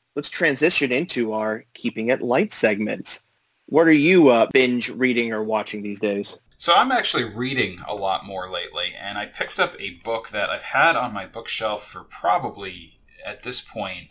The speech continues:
Speaker 2: I wanna say ten years, that I had every intention of reading and I just never got around to it. It's called Peopleware, Productive Projects and Teams. It's a book that was actually written in the late eighties, and it talks about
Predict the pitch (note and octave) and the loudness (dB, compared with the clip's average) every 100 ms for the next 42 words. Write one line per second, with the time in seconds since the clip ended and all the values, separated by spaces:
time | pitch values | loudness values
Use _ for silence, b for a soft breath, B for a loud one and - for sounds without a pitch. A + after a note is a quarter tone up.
0 | F#2 G2 F#2+ F2+ F#2 E2 - B2 A2 F2 | -12 -8 -6 -4 -4 -6 -6 -4 -4 -10
1 | E2 D#2 - F2+ D#2+ B B B G2 A#2 | -14 -10 -6 -6 -8 B B B 0 4
2 | E3 F3+ E3 C#3+ C3+ C3+ A#2+ G#2+ A2 G#2+ | 4 2 -2 -4 -4 -2 -4 -6 -6 -6
3 | G2 F#2 A2 - A#2+ G#2+ G2+ F2+ F2 F2 | -8 -10 -6 -2 -2 2 0 2 -4 -6
4 | - E2+ - B B G#2+ - - B2+ A#2 | -8 -12 -14 B B -4 -2 2 2 2
5 | - D3 C#3+ A#2 F2+ D#2+ D#2+ G2+ G2+ - | 0 -10 -6 -6 -4 -6 -6 -6 -6 -4
6 | A#2+ - - G#2+ G#2 G#2+ G2+ - F2 - | -8 -8 2 4 4 -2 -2 -4 -6 -8
7 | G2+ E2+ C#2 - - - G#2+ - D#3+ - | -8 -10 -6 -6 -4 -8 -8 -8 -8 -6
8 | - A#2 - A2+ A#2 - B2 G#2+ G#2+ G2+ | -8 -8 -2 -2 0 -6 -8 -12 -10 -10
9 | G2 - G2 F#2+ F2 G2 F#2+ - G2 F#2 | -12 -18 -16 -16 -14 -12 -12 -14 -16 -14
10 | E2 D#2+ - - F#2+ F#2 F2+ A#2 G#2+ - | -18 -14 -14 -10 -6 -6 -6 -8 -10 -8
11 | - B2+ B2 - G#2 A2+ G#2+ G2+ - | 0 0 0 -2 2 4 4 2 -4